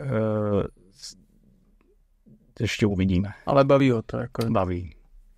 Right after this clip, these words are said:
Speaker 1: Takže to baví, tak.
Speaker 2: A měl jsi nějaký moment, když teda říkáš, že to není tvůj oblíbený sport, že jsi říkal: "Ty jo, jak bych to tak udělal, aby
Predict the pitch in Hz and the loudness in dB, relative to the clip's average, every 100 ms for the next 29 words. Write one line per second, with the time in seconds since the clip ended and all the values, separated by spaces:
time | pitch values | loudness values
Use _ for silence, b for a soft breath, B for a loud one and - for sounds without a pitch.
0 | - 113 98 101 101 90 95 101 95 - | -4 -2 0 -2 -4 -8 -8 -8 -10 -10
1 | - 127 127 - 131 123 123 131 127 120 | -2 0 0 0 0 0 0 2 2 2
2 | 120 123 120 - 123 120 113 120 120 127 | 0 -2 -4 -4 -2 -2 0 -2 -2 -4
3 | 120 - 117 120 135 123 127 120 123 117 | -4 0 0 0 0 2 2 2 0 2
4 | 120 120 117 117 120 - - 110 113 - | 2 0 2 0 0 -4 -2 0 0 -6
5 | 123 120 - 123 117 - 123 - - - | -12 -10 -10 -8 -6 -4 -6 -6 -8 -6
6 | 92 - 117 - 139 123 - 147 131 120 | -6 -6 -6 -2 -2 -2 -6 -6 -4 -2
7 | 123 - 139 | -2 -4 -6